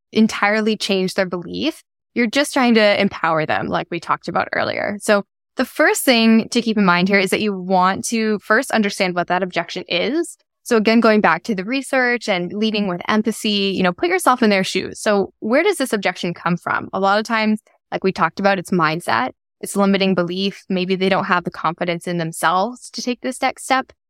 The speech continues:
So start there and make sure you really, truly understand where they're coming from.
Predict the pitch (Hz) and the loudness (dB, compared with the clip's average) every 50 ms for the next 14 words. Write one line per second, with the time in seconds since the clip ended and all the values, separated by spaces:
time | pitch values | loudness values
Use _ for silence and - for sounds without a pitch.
0 | _ - - 277 247 - - - 262 294 262 - 226 214 202 202 208 196 196 202 | _ -6 -4 -2 -2 -2 0 0 0 0 2 2 2 2 4 4 2 2 0 -2
1 | - - 247 247 233 214 180 180 190 185 185 185 185 185 185 180 - - _ - | -2 -2 -2 0 -2 -2 -4 -2 -2 -2 -2 -2 -2 -2 -4 -4 -6 -8 _ -14
2 | - - 196 185 185 - 185 190 180 175 - - - 175 175 175 175 175 175 180 | -6 -4 -2 -2 0 0 0 0 0 -2 -4 -4 -4 -2 -2 -2 -2 -2 -2 -2
3 | 170 160 170 175 - - - 175 180 180 196 - - 262 269 294 311 330 | -2 -2 -2 -4 -4 -4 -4 -2 -2 -2 -2 -2 0 0 2 4 2 2